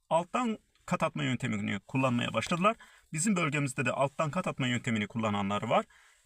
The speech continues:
E, söyleyeceğimiz şey burada gayet başarılı. Bizim bölgemizde dengesiz iklim koşullarında alttan kat atma yöntemi başarılı. Şimdi alt katma son yön-, dönemde başarı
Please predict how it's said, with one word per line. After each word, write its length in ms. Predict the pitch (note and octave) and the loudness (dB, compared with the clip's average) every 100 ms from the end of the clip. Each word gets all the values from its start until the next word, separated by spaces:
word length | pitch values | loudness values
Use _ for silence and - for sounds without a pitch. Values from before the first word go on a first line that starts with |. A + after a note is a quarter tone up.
| _ | _
E, 300 | B2+ B2+ B2 | 0 0 0
söyleyeceğimiz 600 | A#2 A#3+ A#3+ F#3 F3 C#3+ | 0 0 2 2 0 0
şey 320 | - G3 A#3+ - | 0 0 0 -2
burada 360 | E3+ D#3+ G3 C#4+ - - - _ | -2 2 0 0 -12 -20 -20 _
gayet 340 | G#3+ A3+ A3 F3+ | 4 4 4 2
başarılı. 540 | D#3+ D3 G#2+ F#2 - _ | 2 0 -2 -6 -12 _
Bizim 240 | D3 D3+ D3 | -4 0 0
bölgemizde 440 | A#2 A2 G2+ A2+ | 0 0 -2 -2
dengesiz 340 | C#3+ D3 - - | -2 -2 -6 -4
iklim 160 | F#3 | -4
koşullarında 480 | F3+ B2+ C3 A#2+ A2 | -2 -2 0 0 0
alttan 340 | - C#3 F#3 | 0 0 -2
kat 220 | F3+ D3+ - | -2 -4 -4
atma 160 | C#3 | -4
yöntemi 340 | C#3+ C#3 F#3 D#3 | -2 0 0 0
başarılı. 440 | C#3 A#2 F#2+ F#2 _ _ - - - _ | 0 -4 -8 -12 _ _ -20 -20 -20 _
Şimdi 220 | - G3+ G#3+ - | -2 2 2 4
alt 220 | F#3+ - | 4 4
katma 420 | C4 - G3+ D#3+ | 0 2 0 0
son 220 | C#3 F3+ | 0 2
yön-, 300 | F3+ E3 C#3+ | 2 0 0
dönemde 300 | D3 C#3+ F3+ | 0 2 2
başarı 460 | F#3 - D3 D3+ | 0 0 0 0